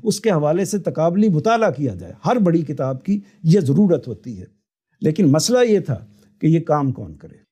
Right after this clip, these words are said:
ये काम जिस सतह की वो किताब है, जिस सतह की वो उसके अंदर तहकीक बयान हुई है, जिस सतह की वो शख्सियत है, क्या उस सतह का काम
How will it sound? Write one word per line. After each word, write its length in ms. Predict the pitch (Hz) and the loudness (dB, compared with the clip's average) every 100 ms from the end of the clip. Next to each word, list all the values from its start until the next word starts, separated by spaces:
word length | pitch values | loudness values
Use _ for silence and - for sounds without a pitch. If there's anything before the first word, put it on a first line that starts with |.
| 170 | -4
ये 140 | 165 | -2
काम 520 | 160 151 160 202 208 202 - _ _ | 0 0 0 0 -2 -4 -10 _ _
जिस 380 | - 233 - - | -2 -2 -2 -2
सतह 300 | 190 240 247 | -2 0 0
की 120 | 196 | 2
वो 140 | 240 240 | 2 2
किताब 420 | 185 170 170 170 | 2 0 -2 -2
है, 120 | 131 - _ _ _ _ | -6 -8 _ _ _ _
जिस 420 | 123 175 202 - | 0 0 0 -4
सतह 280 | 190 185 247 233 | -4 0 0 0
की 220 | 208 226 | 0 2
वो 260 | 160 196 214 | 4 4 4
उसके 280 | 185 - 196 | 0 -4 -4
अंदर 220 | 190 190 | 0 0
तहकीक 500 | 160 175 - 196 208 | 0 -2 0 0 0
बयान 260 | 165 170 165 | 0 0 2
हुई 200 | 135 175 | -2 -4
है, 220 | 120 147 - _ _ | -8 -12 -14 _ _
जिस 280 | 170 220 - | -2 0 0
सतह 260 | 214 226 240 | 0 2 0
की 140 | 226 | 0
वो 140 | 220 208 | 0 0
शख्सियत 680 | - 226 226 233 247 147 131 | -2 -4 -2 2 4 2 -4
है, 140 | 120 - _ _ _ | -10 -14 _ _ _
क्या 220 | - 170 208 | 0 2 2
उस 440 | 220 - 208 214 | 0 -2 -4 -4
सतह 300 | 190 170 226 | -4 -2 -2
का 160 | 220 190 | 0 -2
काम 460 | - 156 180 220 | -2 -2 0 -2